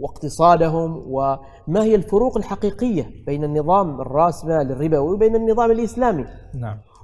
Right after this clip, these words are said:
Speaker 1: ويكون لديهم تحمس. يعني بعض الناس هو ينظر إليها على أنها وظيفة يقوم بها،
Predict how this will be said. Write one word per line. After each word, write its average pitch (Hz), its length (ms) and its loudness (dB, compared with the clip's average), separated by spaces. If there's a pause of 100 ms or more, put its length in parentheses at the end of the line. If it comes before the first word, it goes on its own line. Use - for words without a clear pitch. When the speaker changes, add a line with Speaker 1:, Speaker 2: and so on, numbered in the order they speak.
(120)
Speaker 1:
ويكون 208 440 0
لديهم 240 320 4
تحمس. 233 760 -4
يعني 196 180 -4
بعض 247 220 2
الناس 233 420 0
هو 254 120 -2
ينظر 254 260 0
إليها 247 220 0
على 247 200 0
أنها 233 140 -2
وظيفة 240 420 -2 (460)
يقوم 285 320 0
بها، 202 280 0